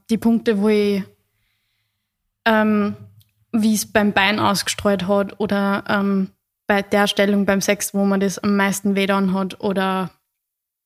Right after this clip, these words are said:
keine Ahnung, lauter so Sachen. Ähm,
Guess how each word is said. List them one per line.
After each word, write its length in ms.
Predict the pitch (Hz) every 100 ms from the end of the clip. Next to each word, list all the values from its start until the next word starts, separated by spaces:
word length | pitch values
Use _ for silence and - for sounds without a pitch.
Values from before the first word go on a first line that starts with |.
| _ _ _ _ _ _
keine 220 | 233 226
Ahnung, 200 | 214 214
lauter 280 | 208 214 214
so 200 | 208 233
Sachen. 520 | - 208 202 202 196 - _ _ _ _ _
Ähm, 380 | 214 208 202 202